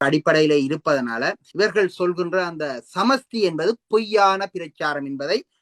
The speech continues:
மீண்டும் அவர்கள் தொடர்ந்து வலியுறுத்துகிறார்கள். அதாவது, இவர்கள் பொய்யாக சமஷ்டியை நாங்கள் கோருவதாக தாங்கள் சொல்கின்ற பொய்யை இங்கே இதுல வெளிப்படுத்துவதாகத்தான் நான்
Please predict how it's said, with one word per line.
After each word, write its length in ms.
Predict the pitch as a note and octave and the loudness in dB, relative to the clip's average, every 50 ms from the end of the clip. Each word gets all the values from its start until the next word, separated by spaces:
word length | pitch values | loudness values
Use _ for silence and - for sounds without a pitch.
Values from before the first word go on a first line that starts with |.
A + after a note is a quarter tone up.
| _ - | _ -4
மீண்டும் 400 | F3 G#3 A3+ A3+ A3 G#3 G#3 G3 | -2 0 2 2 2 2 2 2
அவர்கள் 280 | F#3 F3+ D#3+ E3+ G3 | 2 0 0 -4 -6
தொடர்ந்து 360 | F#3 F#3+ F3 F3 F3 F3 F#3 | -4 -4 -6 -6 -4 -6 -6
வலியுறுத்துகிறார்கள். 840 | F3 D#3+ F3+ F3+ F3 D#3+ C#3 - D3 C3 B2 A#2 A2+ G#2+ G2 G2 G2 | -4 0 2 2 0 0 -2 -10 -10 -10 -10 -10 -12 -14 -14 -16 -10
அதாவது, 420 | A2+ B2 C3 C#3 D3 E3 G#3 A#3 - - - _ | -6 -4 0 0 2 4 4 2 2 -2 -18 _
இவர்கள் 360 | - - D#3+ D#3+ F#3 A3 A3+ _ | -4 -4 -2 2 2 0 0 _
பொய்யாக 680 | - F3+ F3 F#3+ G3 G#3+ A3 F#3 E3+ E3 D#3+ F#3 G#3+ - - F3+ | -2 -2 -2 -2 2 2 4 4 4 2 2 -2 -8 -8 -8 -8
சமஷ்டியை 420 | F3+ F#3 F3+ _ - E3 D#3+ E3 | -8 -8 -10 _ -12 -12 -10 -8
நாங்கள் 300 | E3+ D#3+ D#3 D3+ F3 C3+ - | -6 -6 -4 -4 -6 -8 -8
கோருவதாக 500 | D#3+ E3 D#3+ D3+ D3 C#3+ C#3 C3+ C3+ - F#3 - | -8 -6 -4 -2 -2 -2 -2 -4 -6 -8 -10 -8
தாங்கள் 360 | - D3 C#3+ C#3 C#3+ C#3 - _ _ _ _ | -8 -8 -6 -6 -8 -10 -10 _ _ _ _
சொல்கின்ற 440 | - - D3 C#3+ D3+ D#3 D3 D3 - - | -8 -6 -6 -4 -2 -2 -2 -4 -4 -4
பொய்யை 500 | E3 E3 E3+ D#3+ D3+ D#3 E3 G3+ B3+ - _ _ _ | -6 -6 -4 -2 0 2 2 2 0 -2 _ _ _
இங்கே 380 | - F3 F#3 G3 F3+ F3+ F3 E3+ | -4 -2 0 2 4 6 6 6
இதுல 40 | E3+ | 4
வெளிப்படுத்துவதாகத்தான் 1000 | F3 F3 F3+ F#3+ F#3+ F3+ F#3 F3 D#3 C#3 D#3 D3+ C#3+ C#3 C3+ C3 B2+ - E3 E3+ | 2 2 2 2 2 0 0 -4 -4 -4 -4 -2 -2 -2 -4 -6 -6 -8 -8 -6
நான் 240 | E3 D3+ D3 C#3+ | -6 -6 -6 -8